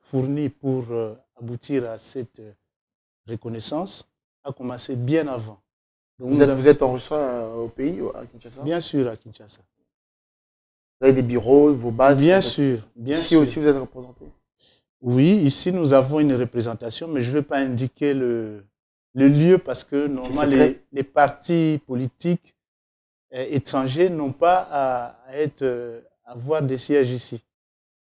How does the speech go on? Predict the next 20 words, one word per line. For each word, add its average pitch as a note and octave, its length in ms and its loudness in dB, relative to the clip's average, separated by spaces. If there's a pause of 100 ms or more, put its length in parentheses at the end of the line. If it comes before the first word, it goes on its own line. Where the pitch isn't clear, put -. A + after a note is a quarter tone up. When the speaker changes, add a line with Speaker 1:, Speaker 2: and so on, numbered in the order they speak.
(120)
Speaker 1:
Alors, B2+ 160 -8
nous C3+ 240 2
avons F3 600 2
des C3+ 180 0
associations C3 480 -4
qui C3+ 140 -6
nous B2 280 -6
aident D#3+ 380 0 (560)
et A#2 200 -18
qui D3 140 -4
nous C#3 180 -2
accueillent C#3+ 500 0
pour, C3+ 360 -10
euh, A#2 380 -6 (160)
essayer B2+ 400 -6
de, A2 520 -12 (840)
de A#2+ 240 -10
maintenir, C#3+ 800 -6
euh, A2+ 340 -4 (800)
euh, A2+ 420 -20